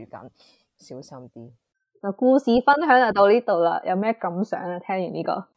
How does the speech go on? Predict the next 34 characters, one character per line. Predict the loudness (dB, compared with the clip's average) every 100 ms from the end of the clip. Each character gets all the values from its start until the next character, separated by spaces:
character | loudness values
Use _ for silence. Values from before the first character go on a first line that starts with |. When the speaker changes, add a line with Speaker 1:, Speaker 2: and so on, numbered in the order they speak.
| -18
Speaker 1:
我 | -12
覺 |
得 | -12
好 | -10 -10
黐 | -10 -12 -14 -14 -14
線 | -14 -14 -12
啊！ | -12
即 | -10
係 | -10 -10
同 | -14 -14
埋 | -14 -14 -14
咧， | -12 -10 -10 -12 _ _ _ _ _ _ _ _
呢 | -12 -10 -8
個， | -8 -6 -6 -8 -12 _ _ _ _ -12
可 | -8
能 | -6 -6
我 | -8
真 | -10
係 | -10
冇 | -10 -10
聽 | -12 -12 -12 -12 -8
過 | -8 -6
類 | -10 -10
似 | -14
啦， | -12
除 | -10 -10
咗 | -10
頭 | -10
先 | -12
我 | -12
講 | -12 -12
嗰 | -10
兩 | -10 -10
套 | -12